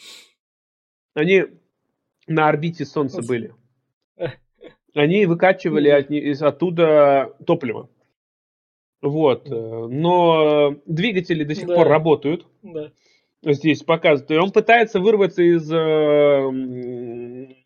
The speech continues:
Speaker 1: притяжения солнца. Поэтому они по чуть-чуть только приближаются
Speaker 2: Да.
Speaker 1: к нему. И
Speaker 2: Да.
Speaker 1: обшивка плавится. Защита большая,
Speaker 2: Да.
Speaker 1: все-таки у них там есть энергетическое поле, но обшивка начинает плавиться, и поэтому там так жарко. Ты видел,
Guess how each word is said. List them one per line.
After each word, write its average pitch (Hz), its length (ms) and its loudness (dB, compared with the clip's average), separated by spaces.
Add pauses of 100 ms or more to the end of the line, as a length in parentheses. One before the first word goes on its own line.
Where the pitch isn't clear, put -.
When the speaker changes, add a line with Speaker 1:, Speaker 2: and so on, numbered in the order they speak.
(120)
Speaker 1:
притяжения 185 480 2
солнца. 139 440 -4 (540)
Поэтому 208 400 2
они 202 180 -2
по 202 160 -4
чуть-чуть 214 400 -6
только 143 240 -10
приближаются 151 680 -2
Speaker 2:
Да. - 60 -20
Speaker 1:
к - 40 -20
нему. 127 320 -6 (180)
И 165 160 0
Speaker 2:
Да. 175 100 2
Speaker 1:
обшивка 214 400 -2
плавится. 165 520 0
Защита 151 420 -4
большая, 165 540 0
Speaker 2:
Да. - 80 -8
Speaker 1:
все-таки 151 280 -4
у 135 40 -2
них 131 180 -12
там 139 160 -8
есть 196 320 -6
энергетическое 156 680 -4
поле, 139 380 0 (280)
но 170 100 4
обшивка 254 360 -2
начинает 190 500 -2
плавиться, 143 500 2
и 117 40 -10
поэтому 180 340 -2
там 160 180 -8
так 147 160 -6
жарко. 139 380 -2
Ты 160 140 0
видел, 208 340 -2